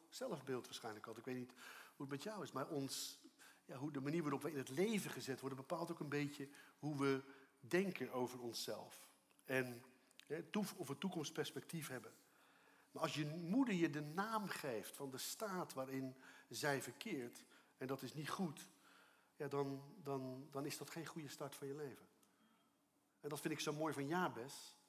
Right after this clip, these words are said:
Weet je wel, dat is, dat is, dat hij zo'n mooi voorbeeld voor ons is, dat hij juist die hele grote gebeden durft te bidden. Hij gaat niet mee in de state, in de staat van zijn moeder,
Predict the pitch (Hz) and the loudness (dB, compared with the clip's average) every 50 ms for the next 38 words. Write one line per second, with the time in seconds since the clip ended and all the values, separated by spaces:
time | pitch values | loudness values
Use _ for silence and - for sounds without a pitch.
0 | - - - - - - - - - _ _ _ _ _ _ _ _ _ _ - | -20 -20 -20 -20 -20 -20 -20 -20 -20 _ _ _ _ _ _ _ _ _ _ -8
1 | 143 131 156 170 170 156 147 135 143 139 - - - - - 143 - 143 131 - | -6 -2 -2 -2 -2 -2 -4 -4 -4 -4 -4 -6 -6 -6 -8 -8 -8 -6 -8 -6
2 | - 147 139 139 139 139 127 147 143 143 143 131 - - 190 202 190 151 156 143 | -6 -6 -4 -2 -2 0 0 2 2 4 2 2 2 2 4 4 4 4 2 0
3 | - - 160 156 135 120 131 135 123 - 139 - 127 120 127 139 143 135 139 147 | 0 -2 -2 -2 -2 -2 -4 -4 -2 -2 -4 -2 -2 -4 -2 -2 -2 -2 0 2
4 | 151 156 156 151 151 - - - - - - - - _ 147 127 107 123 156 156 | 2 2 2 0 -2 -6 -8 -10 -14 -16 -18 -20 -14 _ -8 -6 -2 0 0 0
5 | 151 135 120 - - - 151 156 156 147 - - - 127 117 - 147 147 143 131 | 0 0 -2 -2 -2 -2 0 0 -2 -2 -4 -6 -8 -8 -2 2 2 2 2 2
6 | 123 117 135 139 127 - - 127 120 131 151 147 135 117 - - - - - - | 0 -2 -2 -2 -2 -2 -6 -8 -4 -2 -2 -2 -2 -6 -8 -12 -20 -20 -20 -20
7 | - - - - - - - - - - - - 135 143 147 - - 147 143 139 | -20 -20 -20 -20 -20 -14 -14 -14 -14 -12 -4 2 4 4 4 6 4 4 4 4
8 | 151 160 190 185 - - - - - - - 135 147 180 185 180 165 147 139 139 | 4 2 2 2 2 -2 -10 -12 -16 -10 -6 2 6 8 10 10 8 8 4 2
9 | 131 139 - - - - - 190 180 175 175 170 - - 147 127 127 127 - - | 2 0 0 0 0 0 4 8 8 8 8 6 2 -4 -6 -4 -2 -2 -2 2
10 | - 190 175 175 170 - - 151 143 123 135 135 147 185 190 135 120 117 127 | 2 4 6 6 6 4 4 2 2 2 2 2 4 4 4 4 2 0 -2